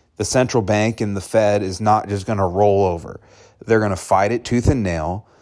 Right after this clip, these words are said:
and they're eventually gonna issue their crypto dollar, which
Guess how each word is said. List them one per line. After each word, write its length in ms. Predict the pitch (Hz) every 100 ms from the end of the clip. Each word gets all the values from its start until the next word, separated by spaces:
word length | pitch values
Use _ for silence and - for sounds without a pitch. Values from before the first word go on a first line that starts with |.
| _ -
and 180 | 107 104
they're 120 | 104
eventually 420 | 104 104 - 113
gonna 240 | 113 113 113
issue 340 | 113 101 110 101
their 220 | 98 92
crypto 480 | - 110 - 92 90
dollar, 500 | 82 85 85 98 117 _ _ -
which 560 | 107 101 - - -